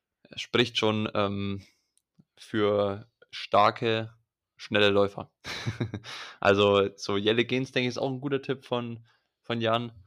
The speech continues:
Und, aber ich, ich, wie gesagt, Vasco Vilaza, glaub ich,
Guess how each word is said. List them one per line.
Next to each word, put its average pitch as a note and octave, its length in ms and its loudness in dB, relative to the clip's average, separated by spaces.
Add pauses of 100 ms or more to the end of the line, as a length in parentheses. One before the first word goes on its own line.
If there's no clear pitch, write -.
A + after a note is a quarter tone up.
(460)
Und, G2+ 680 -2
aber G2 420 -2
ich, - 220 -20
ich, - 280 -12
wie G2 140 -8
gesagt, G2+ 340 -2
Vasco G#2 280 -8
Vilaza, G2+ 380 0
glaub G2 220 -4
ich, - 300 -10